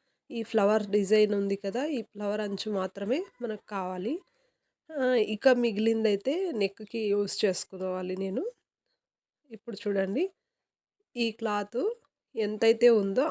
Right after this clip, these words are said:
అంతే పఫ్ పెట్టేస్తాను. ఇప్పుడు ఇక్కడ నుంచి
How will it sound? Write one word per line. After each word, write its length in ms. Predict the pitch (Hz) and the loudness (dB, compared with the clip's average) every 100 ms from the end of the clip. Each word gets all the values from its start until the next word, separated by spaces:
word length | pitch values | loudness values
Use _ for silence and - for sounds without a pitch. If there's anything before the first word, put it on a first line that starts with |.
| - | 0
అంతే 340 | 208 196 269 | -2 6 6
పఫ్ 300 | 285 208 - _ | 8 0 -4 _
పెట్టేస్తాను. 680 | 208 185 180 - - 175 240 392 _ _ _ _ _ _ _ _ _ _ _ _ _ _ _ _ _ _ - | -12 -8 -8 -8 -6 -2 -2 -4 _ _ _ _ _ _ _ _ _ _ _ _ _ _ _ _ _ _ -12
ఇప్పుడు 200 | - 233 | -2 0
ఇక్కడ 240 | 233 220 | 2 2
నుంచి 400 | 208 208 202 220 | 2 0 -2 0